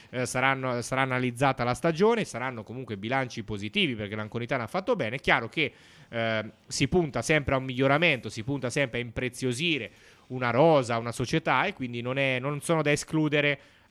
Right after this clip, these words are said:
altri innesti. Perché? Perché io sono certo di una cosa, l'Anconitana allestirà una formazione che è un assoluto lusso anche pe-, sarà un assoluto lusso anche per l'eccellenza.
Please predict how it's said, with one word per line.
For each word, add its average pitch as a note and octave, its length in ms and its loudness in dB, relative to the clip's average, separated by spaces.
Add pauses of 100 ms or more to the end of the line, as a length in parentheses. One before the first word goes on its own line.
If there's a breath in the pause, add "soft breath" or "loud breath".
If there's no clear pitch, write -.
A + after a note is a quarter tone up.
altri D#3+ 360 2
innesti. A2 480 -2
Perché? C#3 340 2
Perché A2 180 -4
io F3+ 100 2
sono D#3 200 0
certo C#3 300 0
di C3+ 80 -2
una C3 140 -4
cosa, G2+ 300 -4
l'Anconitana D3+ 800 2 (320)
allestirà C#3 800 2
una B2+ 180 -4
formazione D#3+ 680 0
che D#3 100 -8
è C3 60 0
un C3 120 -2
assoluto D3+ 800 2
lusso G3 600 4 (340 loud breath)
anche F#3+ 540 4
pe-, - 160 0
sarà E3+ 300 8
un C3+ 100 6
assoluto D#3+ 420 4
lusso E3 360 4
anche C3 300 2
per B2+ 120 -4
l'eccellenza. G2 760 -6